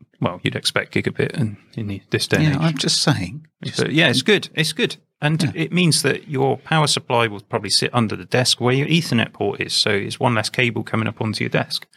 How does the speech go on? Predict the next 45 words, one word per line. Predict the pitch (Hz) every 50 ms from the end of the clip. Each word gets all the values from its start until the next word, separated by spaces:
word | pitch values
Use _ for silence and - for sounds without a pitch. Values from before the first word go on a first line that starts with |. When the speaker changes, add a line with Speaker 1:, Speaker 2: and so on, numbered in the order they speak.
| - -
Speaker 2:
Yeah, | 120 127 113 80 - - - -
so | - - 87
Speaker 1:
Uh, | 85 82
Speaker 2:
nice | 92 107 117 120 113 - -
and | 117 113 -
clean. | - 107 95 87 80 80 78 78 - _ _ _ _ -
Speaker 1:
ag-, | 135 - - - -
again, | 123 127 - 180 180 143 117
it's | - 135 123 -
all | - 160 165 156
about | 123 120 113 -
the | 156 120 110
aesthetic. | 104 - - 151 - - - 95 - - _
If | - 139 131 -
you | 160 151
want | 165 180 175 165
to | - - 117
have | 131 127 120 120 -
Ethernet | - 147 139 139 - 120 117 117 120 - -
on | 120 113 110
the | 110 107
base | 104 - 143 143 123 - -
model, | 113 95 90 90 87 87 - _ _ _ _ _ _ _ _
I'm | - 104 95
at, | 110 151
you've | 131 113 107 -
gotta | - 113 107 104 107
embrace | 104 104 104 117 107 98 - -
the | - -
dongle | - - 120 120 110 98 92 92
life | 95 101 113 117 - - - - - -
and | 135 117 113 110 110 107 107 - - -
then | 120 113 113 110 110
have | 107 110 107
an | 117 127
Ethernet | 139 131 - - 95 95 - -
cable | - 101 90 95 87
dangling | 85 - - 92 90 90 - 92 92 90
off | 87 - -
of | - -
the | - -
back | - - - -
of | - -
your | 98 -
dongle. | - 90 90 87 73 -